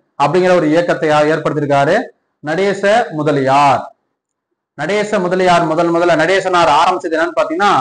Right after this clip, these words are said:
எம் யு எல் அப்படின்னு சொல்லுவாங்க, Madras United League. அததான் என்ன பண்றாங்க பின்னாடி, இந்த சவுத் Indian Federal Liberation Front அப்படின்னு சொல்ற மாதிரி ஆரம்பிக்கிறாங்க. அதுக்கப்புறம் அது Justice பார்ட்டியா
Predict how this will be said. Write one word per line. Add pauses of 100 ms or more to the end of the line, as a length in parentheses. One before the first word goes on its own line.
(580)
எம்
யு (180)
எல்
அப்படின்னு
சொல்லுவாங்க, (300)
Madras
United (100)
League. (520)
அததான்
என்ன
பண்றாங்க
பின்னாடி, (680)
இந்த (200)
சவுத்
Indian
Federal (220)
Liberation (120)
Front
அப்படின்னு
சொல்ற
மாதிரி
ஆரம்பிக்கிறாங்க.
அதுக்கப்புறம்
அது (100)
Justice
பார்ட்டியா